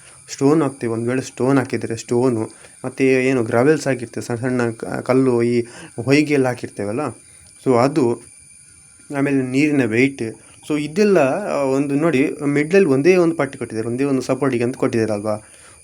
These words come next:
so ಅದು ಏನಾಗುತ್ತೆ ಅಂತ ಹೇಳಿದ್ರೆ ವೇಟ್ ಬೀಳತ್ತೆ, ಒಂದೇ ಮಿಡ್ಲಿಗೆ ಮಾತ್ರ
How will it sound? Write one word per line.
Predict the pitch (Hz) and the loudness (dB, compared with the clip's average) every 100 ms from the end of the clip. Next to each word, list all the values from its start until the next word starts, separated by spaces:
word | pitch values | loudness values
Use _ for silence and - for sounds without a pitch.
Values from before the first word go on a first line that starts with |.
| 151 | 0
so | - | 2
ಅದು | 151 185 151 | 4 4 2
ಏನಾಗುತ್ತೆ | 147 151 139 135 | 0 0 -2 -4
ಅಂತ | 110 110 | -6 -4
ಹೇಳಿದ್ರೆ | 113 160 | -2 -2
ವೇಟ್ | 131 127 175 196 | 0 2 2 2
ಬೀಳತ್ತೆ, | 139 110 - - - | -2 -4 -10 -20 -10
ಒಂದೇ | 127 135 147 | -4 -2 0
ಮಿಡ್ಲಿಗೆ | 131 131 151 156 | -2 -2 -2 0
ಮಾತ್ರ | 143 135 135 | 2 2 -2